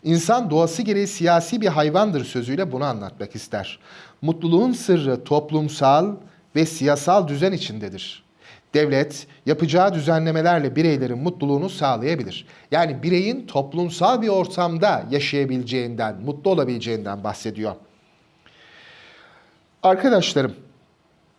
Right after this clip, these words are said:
siyasal yaşam insan doğasına aykırıdır demiyor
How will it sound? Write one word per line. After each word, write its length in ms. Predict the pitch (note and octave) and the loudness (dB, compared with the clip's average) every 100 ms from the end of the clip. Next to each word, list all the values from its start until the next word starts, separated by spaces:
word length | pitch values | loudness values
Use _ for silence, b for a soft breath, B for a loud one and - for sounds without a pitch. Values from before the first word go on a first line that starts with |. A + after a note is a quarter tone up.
| _ _ - - | _ _ -20 -20
siyasal 560 | - - G#3 G3 G3+ A#3+ | -12 2 2 4 4 4
yaşam 300 | G#3+ A3 G#3 | 2 2 0
insan 420 | G#3 G3 G#3 G#3+ | 0 2 2 4
doğasına 340 | G3 G3 G3 G3 | 4 4 2 2
aykırıdır 540 | F#3+ F3+ E3+ G3+ F#3 | 2 2 0 0 0
demiyor 360 | E3+ C3 A2 | 0 0 -4